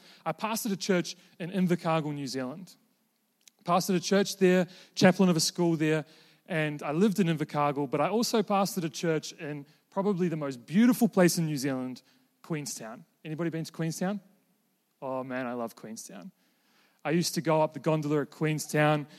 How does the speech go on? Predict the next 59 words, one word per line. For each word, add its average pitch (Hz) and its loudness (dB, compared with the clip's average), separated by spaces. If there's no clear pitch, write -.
I 160 -8
had 151 0
an 160 0
annual 165 -2
pass, 156 -2
so 151 -2
every 170 -2
time 170 -2
I 156 -2
went 160 -4
to - -6
visit 151 -4
my 147 -4
church, 156 -2
I'd 143 -8
go 156 0
up 165 -2
the 147 -8
gondola, 151 -2
get 170 -2
a 156 -2
coffee, 156 0
sit 196 -2
there. 175 2
I 156 2
call 180 -2
it - -2
my 147 -2
office. - -4
"You 156 0
wanna 190 6
meet 190 4
with 196 0
me? 190 0
You 220 2
wanna 190 0
visit? 202 0
Meet 175 0
me 165 0
at 139 -4
the 131 -8
top - -8
of 143 -10
the 139 -10
gondola." 120 -12
I 127 -18
looked 156 -4
out 147 0
over 135 -4
the 120 -6
lake 131 -6
and 117 -12
over 123 -10
the 117 -10
mountains, 123 -10
the 113 -14
remarkable. 123 -10
It's - -20
beautiful. 151 -6